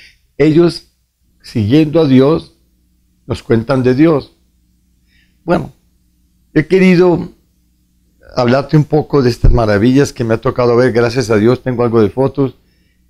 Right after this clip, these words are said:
Se han perdido muchas porque al principio no era muy cuidadoso.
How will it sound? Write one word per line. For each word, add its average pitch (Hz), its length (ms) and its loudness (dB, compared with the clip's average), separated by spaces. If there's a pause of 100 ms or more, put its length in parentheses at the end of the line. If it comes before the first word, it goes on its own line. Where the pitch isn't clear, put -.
(260)
Se 151 60 -4
han 131 120 -2
perdido 131 340 0
muchas 131 360 -4
porque 107 280 -8
al 101 60 -2
principio 104 600 -4
no 120 300 -6
era 120 140 -2
muy 117 220 -4
cuidadoso. 135 760 -2